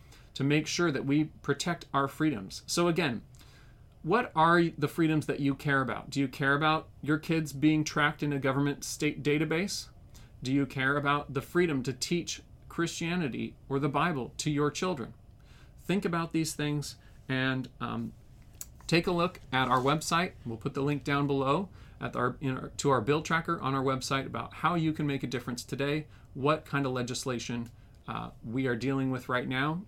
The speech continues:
and how it will impact your family, and what you can do to make a difference on that legislation.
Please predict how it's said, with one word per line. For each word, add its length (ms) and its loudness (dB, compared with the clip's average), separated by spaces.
and 140 -4
how 240 0
it 40 0
will 140 -2
impact 400 -2
your 140 -2
family, 500 -6
and 140 -6
what 200 0
you 200 2
can 180 -2
do 280 -4
to 100 -4
make 220 -2
a 40 -4
difference 520 -8
on 160 0
that 180 -2
legislation. 600 -6